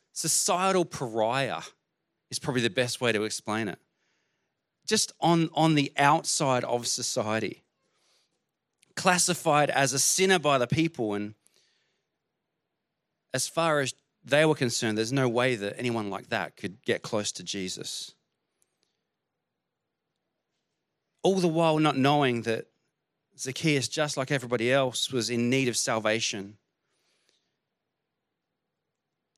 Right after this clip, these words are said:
It was unlikely that he would feel worthy of God's love.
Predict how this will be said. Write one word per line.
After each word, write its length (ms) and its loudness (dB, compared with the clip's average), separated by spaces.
It 60 2
was 180 4
unlikely 760 4
that 160 0
he 140 0
would 260 -4
feel 280 -2
worthy 560 0
of 160 -2
God's 300 -2
love. 500 -2